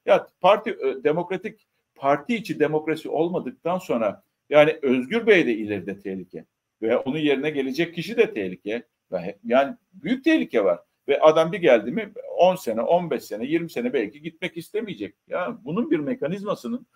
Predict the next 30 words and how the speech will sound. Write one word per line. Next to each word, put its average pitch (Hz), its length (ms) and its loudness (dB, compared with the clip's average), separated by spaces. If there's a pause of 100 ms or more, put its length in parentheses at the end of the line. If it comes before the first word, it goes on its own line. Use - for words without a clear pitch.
(140)
olması 117 440 0
gerekiyor. 110 440 -2 (180)
Hesap 175 440 2
verme. 156 360 6 (300)
Sen 196 280 -2
daha 185 140 8
muhalefetteyken 160 800 -2
hesap 120 360 -4
vermiyorsun. 92 500 -8 (340)
Ee, 98 260 -2
Kemal 160 400 -2
Beyciğim, 92 300 0
siz, - 340 -12 (240)
e, 107 580 2
şimdi, 156 220 -2
e, 131 260 2
e, 104 640 -2 (340)
iktidara 135 460 2
geldiğinizde 135 600 -2
nasıl 339 280 -8
hesap 101 360 -4
vereceksiniz? 95 480 -14
Bunlar 254 320 2
da 113 100 4
vermeyecek. 90 420 0 (220)
Hepsi 226 300 -2
aynı 151 240 0
olur 147 180 -4
mu 107 120 -8
ya? - 180 -14